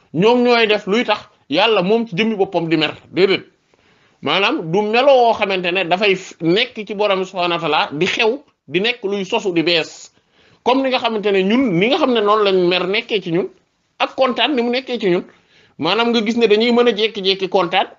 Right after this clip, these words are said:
di jékki-jékki di mer, parce que dañuy am lu ñuy kontaanloo ak lu ñuy merloo, parce que loolu duñu kontaanloo ak duñu merloo du loo xamante ne maanaam ñun ñoo ko def ci ñun, déedéet. C'est parce que ay mbir la yoo xamante ne dafa xew ci ñun,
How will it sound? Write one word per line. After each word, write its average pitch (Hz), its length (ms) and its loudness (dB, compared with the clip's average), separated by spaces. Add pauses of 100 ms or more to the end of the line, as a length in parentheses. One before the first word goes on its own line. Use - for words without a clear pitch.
di 165 220 -6
jékki-jékki 196 560 -2
di 226 80 2
mer, 226 240 0 (560)
parce 226 160 -4
que 214 100 0
dañuy 233 440 2
am 233 260 0
lu 208 80 0
ñuy 226 160 0
kontaanloo 208 640 0
ak 190 100 2
lu 196 120 2
ñuy 233 120 2
merloo, 220 520 2
parce 277 280 -2
que 240 100 -2
loolu 247 500 4
duñu 247 200 -4
kontaanloo 220 560 0
ak 196 140 -2
duñu 220 220 0
merloo 196 440 2
du 170 160 2
loo 277 180 6
xamante 233 420 0
ne 220 100 0 (520)
maanaam 202 440 2
ñun 247 180 4
ñoo 233 180 4
ko 233 80 0
def 196 160 -4
ci 185 80 -2
ñun, 160 180 2
déedéet. 196 300 2 (440)
C'est - 180 -4
parce 262 240 0
que - 100 -6
ay 208 140 4
mbir 226 220 2
la 240 100 4
yoo 202 120 4
xamante 185 320 -2
ne 170 140 -2
dafa 180 320 -2
xew 302 320 2
ci 262 120 -2
ñun, 190 180 2